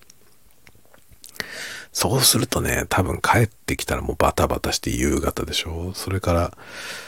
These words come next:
えー、あれ、夕食してとかね、ってやってるとね、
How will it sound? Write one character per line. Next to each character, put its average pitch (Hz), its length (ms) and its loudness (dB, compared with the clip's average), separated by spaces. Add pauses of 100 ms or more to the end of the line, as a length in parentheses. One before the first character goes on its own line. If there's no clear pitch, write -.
(600)
え 82 340 -6 (220)
ー、 - 100 -4
あ 82 60 2
れ、 - 460 0 (260)
夕 82 140 4
食 73 400 0
し - 80 0
て - 120 -2
と - 120 -4
か - 80 -2
ね、 78 220 -2
っ 92 40 -6
て - 160 -2
や 73 80 4
っ - 40 -8
て - 180 2
る 76 80 2
と - 100 -4
ね、 - 180 0